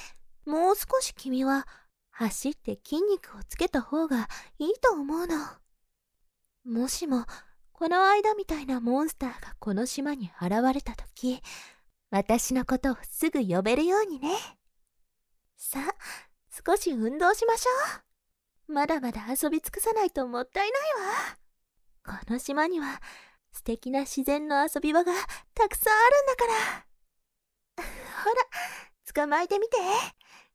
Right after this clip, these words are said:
よーい、ドン。<laughs> こっちこっち。早く早く。<laughs>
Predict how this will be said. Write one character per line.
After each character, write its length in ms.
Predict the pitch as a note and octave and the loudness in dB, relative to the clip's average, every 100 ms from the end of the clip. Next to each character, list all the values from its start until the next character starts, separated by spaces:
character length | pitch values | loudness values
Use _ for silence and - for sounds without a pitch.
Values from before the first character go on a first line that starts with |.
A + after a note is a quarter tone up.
| _ _ F#4+ | _ _ 0
よ 160 | F4+ | 2
ー 600 | C#4+ C4+ D4+ E4+ F4+ F4 | 2 0 2 4 6 6
い、 240 | D#4+ A3+ - _ - | 2 -4 -12 _ 6
ド 80 | A4+ | 6
ン。 20 | E5 - _ _ _ _ _ _ _ _ _ _ _ _ _ _ _ _ _ _ _ _ _ _ _ _ _ _ - | 6 0 _ _ _ _ _ _ _ _ _ _ _ _ _ _ _ _ _ _ _ _ _ _ _ _ _ _ -6
<laughs> 80 | - - - C5+ C#5 - - - - - _ - | -4 -2 6 6 6 0 -2 -4 -4 -12 _ -8
こ 60 | F#4+ G4+ | -2 -2
っ 60 | - | -2
ち 160 | B4 B4+ | 0 2
こ 80 | G#4 G#4+ | 2 0
っ 20 | - | 2
ち。 100 | B4 C#5 D5+ D5 - - - - - _ | 4 6 4 2 -8 -14 -14 -14 -20 _
早 420 | F4 E4 A4 G4 | -2 2 2 2
く 100 | - | -2
早 340 | - G#4 C#5+ B4+ | 2 4 4 2
く。 100 | G4+ A4+ D5 C5+ - _ _ _ | 0 4 4 2 -6 _ _ _
<laughs> 80 | - | -6